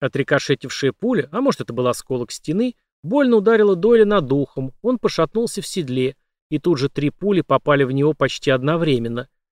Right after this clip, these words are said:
Одна царапала ему правую руку выше локтя, другая оставила рваную рану на левом бедре, а третья чиркнула по животу. Возможно, эта третья пуля и помогла ему удержаться в седле, ибо он, согнувшись, рухнул на шею лошади, обхватив её руками.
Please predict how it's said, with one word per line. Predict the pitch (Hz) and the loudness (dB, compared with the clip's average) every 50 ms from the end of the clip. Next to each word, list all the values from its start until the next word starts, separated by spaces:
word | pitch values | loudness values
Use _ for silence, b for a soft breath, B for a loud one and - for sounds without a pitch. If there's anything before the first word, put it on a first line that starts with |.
| _ _ - | _ _ -2
Одна | 143 160 185 269 302 302 | 0 2 4 4 4 4
царапала | 247 - - 143 143 143 135 - 135 135 | 2 2 2 4 4 4 2 2 0 0
ему | 131 135 139 131 | 0 0 -2 -2
правую | - - 135 135 131 123 120 123 127 | -2 0 2 4 4 4 4 2 2
руку | 131 123 - - 123 | 2 0 0 -2 -4
выше | 113 123 117 - - | -2 -2 -2 -2 -2
локтя, | 127 131 160 208 240 - - - 202 180 | 0 4 6 6 4 4 0 -6 -6 -6
другая | 156 147 151 185 196 214 285 277 233 | -2 0 2 2 4 4 4 4 4
оставила | 165 - - 151 139 131 135 | 2 0 0 0 2 2 2
рваную | 131 131 127 131 135 131 135 127 127 | 2 2 2 2 2 2 2 2 2
рану | 127 135 135 135 131 | 2 2 2 0 0
на | 131 127 | 0 0
левом | 127 127 127 120 120 120 | 0 0 0 -2 -2 -4
бедре, | 113 131 120 120 143 196 240 233 - _ _ _ _ | -4 -6 -4 -2 0 0 0 -2 -4 _ _ _ _
а | - 127 | -6 -4
третья | - - 143 170 233 269 - - 247 | -2 0 2 2 2 0 -2 -4 -8
чиркнула | - - - 143 139 135 - 151 147 131 | -6 -4 -2 -2 -2 0 0 -2 -2 0
по | - 143 | 0 -2
животу. | 123 120 135 131 156 170 - - 135 131 - _ _ _ _ _ _ _ _ _ _ _ _ _ _ _ - | 0 0 2 0 0 0 -2 -4 -8 -8 -10 _ _ _ _ _ _ _ _ _ _ _ _ _ _ _ -4
Возможно, | 131 127 131 131 131 135 139 135 117 127 | 0 2 2 2 2 2 0 0 0 -2
эта | 135 123 135 | -2 -2 -2
третья | 120 - 135 139 131 - - 131 | -4 -2 0 0 0 0 -4 -6
пуля | - - 151 151 147 139 | -6 -4 -2 0 0 0
и | 135 | 0
помогла | - 131 135 151 165 170 190 220 214 165 | -2 0 0 0 2 2 2 2 2 2
ему | 135 127 123 123 | 2 0 0 -2
удержаться | 120 117 131 127 117 113 135 127 - - 147 | -2 -2 -2 -2 0 0 -2 -2 -4 -6 -10
в | - - | -10 -8
седле, | - 143 131 123 143 185 214 202 - _ _ _ _ _ | -8 -8 -4 0 2 4 4 2 2 _ _ _ _ _
ибо | - 151 151 139 175 | -4 -2 0 2 2
он, | 214 262 277 233 | 4 4 2 0
согнувшись, | - - 147 139 131 151 208 240 196 - - - - | 0 0 0 0 0 0 -2 -2 -2 -4 -6 -6 -4
рухнул | - 196 220 - - 185 165 | -2 -2 -2 -2 -2 -2 -2
на | 160 165 165 | 0 -2 -2
шею | - - 170 156 151 151 | -2 -2 0 0 2 2
лошади, | 175 226 254 - - 143 135 139 | 2 0 0 -2 -2 -2 0 0
обхватив | 127 - _ - 143 143 - - - - - | -2 -2 _ -4 -4 -2 -2 -4 -6 -4 -2
её | 147 143 | 0 2
руками. | 160 214 - - - 120 123 127 135 139 | 2 0 0 -2 -4 -2 -2 -4 -8 -12